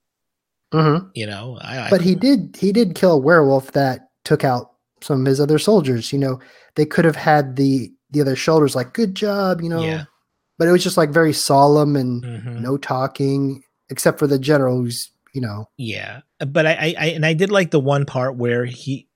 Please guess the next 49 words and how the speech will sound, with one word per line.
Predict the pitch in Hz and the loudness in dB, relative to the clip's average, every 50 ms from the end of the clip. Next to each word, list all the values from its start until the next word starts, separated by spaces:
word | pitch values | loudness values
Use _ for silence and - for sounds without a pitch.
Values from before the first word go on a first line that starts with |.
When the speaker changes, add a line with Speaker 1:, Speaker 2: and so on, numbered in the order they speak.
| _ _ - | _ _ -12
Speaker 2:
he | - - 139 | -8 -4 -2
goes | 131 147 143 131 123 | 2 2 2 2 2
into | 131 117 131 123 | 0 -4 -4 -4
the | 113 | -6
town | - - 127 120 120 120 120 117 - _ _ _ _ _ _ _ _ _ _ - | -6 -6 -4 -4 -4 -4 -6 -6 -10 _ _ _ _ _ _ _ _ _ _ -8
and | 135 131 | -6 -4
he's | 127 - | -4 -4
trying | - - 139 131 135 135 | -2 -2 -2 -2 -2 -4
to | - 131 113 | -4 -4 -2
sniff | - - - - 143 143 139 135 - | 0 0 0 0 -2 -2 -2 -4 -6
out | - 123 123 117 113 110 - - _ _ _ _ _ _ _ _ _ - | -6 -4 -4 -2 -2 -4 -6 -8 _ _ _ _ _ _ _ _ _ -8
this | 117 120 113 - - | -4 -4 -4 -4 -2
werewolf, | 117 117 120 120 113 98 90 101 - - _ _ _ _ _ _ | -2 -2 0 0 0 -2 -6 -10 -14 -18 _ _ _ _ _ _
the | - - | -16 -8
person | - 139 120 - - 117 | -4 -4 -2 -2 -4 -6
that | 110 104 - | -6 -10 -8
killed | - - 127 113 101 | -6 -6 -4 -4 -6
his | - 101 - | -6 -6 -6
friend. | - - - 107 92 - - - _ _ _ _ _ _ _ _ _ _ _ _ _ _ - 175 | -6 -6 -8 -12 -12 -12 -14 -20 _ _ _ _ _ _ _ _ _ _ _ _ _ _ -2 2
Speaker 1:
Mm-hmm. | 170 165 165 165 196 190 | 2 4 4 2 2 0
Speaker 2:
And | 165 139 | 0 0
I | 156 160 | 0 2
like | 170 180 180 - - | 2 2 0 0 -2
that | 156 110 104 104 | -4 -4 -4 -6
idea | 101 95 95 101 98 98 95 | -8 -12 -12 -14 -14 -14 -12
of | 95 | -14
it. | 101 101 90 | -14 -14 -12
Not | 117 123 131 123 | -8 -8 -8 -6
just, | - 151 143 135 127 139 - _ _ _ - - - _ _ _ _ | -4 -4 -4 -4 -4 -6 -10 _ _ _ -18 -18 -18 _ _ _ _
not | 180 170 170 165 | -2 -2 -2 -2
just | 180 196 156 - | -2 -4 -4 -2
like, | 170 151 143 151 - - _ - | -2 -2 -2 -4 -8 -18 _ -6
like | 151 131 135 | -4 -2 -2
a | 127 | -4
dog | 113 104 - 131 131 135 131 131 131 123 - | -4 -2 0 0 2 2 2 0 0 -2 -4
sniffing | - - 127 - - 120 | -4 -6 -6 -8 -8 -8
out | 113 110 107 - | -8 -8 -8 -10
something. | - 113 98 - 110 104 104 | -10 -10 -12 -14 -14 -14 -14
This | 107 101 - - | -12 -10 -10 -10
is | 127 123 | -6 -4
the | - 156 | -2 0
way | 156 160 147 | 2 2 2
they | 139 123 120 | 0 -2 -4
pr-, | - - - 147 | -6 -10 -14 -12
to | 127 - 127 | -10 -10 -10
portray | - - 117 - - 131 117 | -10 -10 -8 -6 -4 -4 -4
that | 107 110 101 | -4 -6 -8
I | 101 104 | -10 -10
really, | 104 110 110 104 92 - | -10 -10 -10 -10 -12 -14